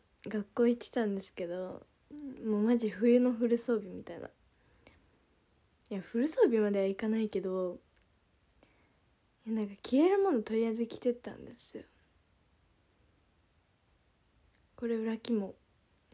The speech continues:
やばいよね。しかもズボンも裏肝履いてんだよ。もうこんなんじゃさ、冬さ、生活できなくねって思って。もう今年マジで凍るかもしれない。いや、マフ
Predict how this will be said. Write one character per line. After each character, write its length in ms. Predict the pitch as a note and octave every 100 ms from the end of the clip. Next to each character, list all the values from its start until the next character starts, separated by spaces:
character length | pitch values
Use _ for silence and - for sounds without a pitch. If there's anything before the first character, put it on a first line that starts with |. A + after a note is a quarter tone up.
| -
や 120 | F3+
ば 80 | C#4
い 60 |
よ 60 | D#4+
ね。 300 | G#3 G3 B3 - _ _ _
し 160 | - -
か 100 | G#3+
も 140 | G3+
ズ 160 | F#3+ A3
ボ 140 | D4+
ン 100 | C#4
も 120 | G#3
裏 180 | G3 G#3
肝 260 | G#3+ G3 F#3+
履 120 | G#3+
い 60 |
て 140 | G3 G3
ん 80 | F#3
だ 80 |
よ。 140 | F3+ G#3 - - - - -
も 180 | A#3+ A#3
う 40 |
こ 160 | A#3 D4+
ん 80 | F#4+
な 140 | C5+
ん 100 | G#4+
じ 60 | C4
ゃ 60 |
さ、 420 | C4+ B3 A#3+ A#3 A#3+ - - - _
冬 360 | - C4 G4 A#4
さ、 320 | F4 C4+ C#4
生 180 | E4 G#4+
活 280 | C#5+ C#5+
で 80 | E4+
き 120 | D#4
な 100 | A4
く 100 | D5
ね 240 | D5+ D#5 D#5+
っ 40 |
て 100 | -
思 180 | B3+ A#3
っ 20 |
て。 520 | A#3 - - G#3+ A3 - _ _ _ -
も 160 | A#3+
う 60 | A#3
今 100 | -
年 300 | - B3 -
マ 160 | A#3+ D#4+
ジ 80 | D#4
で 280 | A#3+ A3+ - _ -
凍 180 | - F4
る 120 | G4+
か 80 | D#4+
も 120 | B3
し 140 | A#3+ A#3+
れ 60 |
な 200 | A3 A3
い。 60 | G#3 - _ - - _ - - _ _ _ _ _ _ _ _ -
い 40 |
や、 40 | A#3+
マ 140 |
フ 80 | B3+